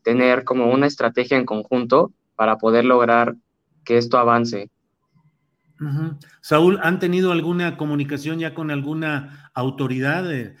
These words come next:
Speaker 2: sé que en días pasados no hubo una comunicación plena, pero hoy, por ejemplo,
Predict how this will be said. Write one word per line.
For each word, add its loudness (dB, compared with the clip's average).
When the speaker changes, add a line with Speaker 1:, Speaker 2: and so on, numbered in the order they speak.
Speaker 2:
sé -6
que -4
en 2
días -2
pasados -6
no -4
hubo -4
una -4
comunicación -8
plena, -8
pero -6
hoy, -4
por -8
ejemplo, -10